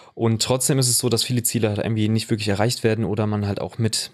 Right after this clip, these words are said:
seinen Zielen irgendwie dann nicht zufrieden ist, nicht weiterkommt in diesem Bereich. Und das kann halt wirklich einfach ein bisschen an der Definition von diesen Zielen halt so liegen. Na, ich meine, um jetzt mal so aus dem Duden zu di-, zitieren, ein Ziel ist halt einfach nur eine beobachtbare Veränderung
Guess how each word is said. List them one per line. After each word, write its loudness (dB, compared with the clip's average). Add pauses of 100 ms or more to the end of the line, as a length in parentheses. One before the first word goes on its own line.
(120)
seinen 2
Zielen 2
irgendwie 2
dann 0
nicht -2
zufrieden 0
ist, 0
nicht -2
weiterkommt 0
in -2
diesem -4
Bereich. 0
Und -20
das 0
kann 2
halt 0
wirklich 0
einfach -2
ein 2
bisschen 0
an 2
der 2
Definition 0
von -2
diesen -2
Zielen 2
halt 0
so -2
liegen. 0 (420)
Na, 0
ich -2
meine, 2
um 0
jetzt 0
mal 2
so 2
aus 2
dem -2
Duden 2
zu -2
di-, -2
zitieren, 0
ein -2
Ziel 2
ist -4
halt -2
einfach -4
nur -4
eine 2
beobachtbare 0
Veränderung 0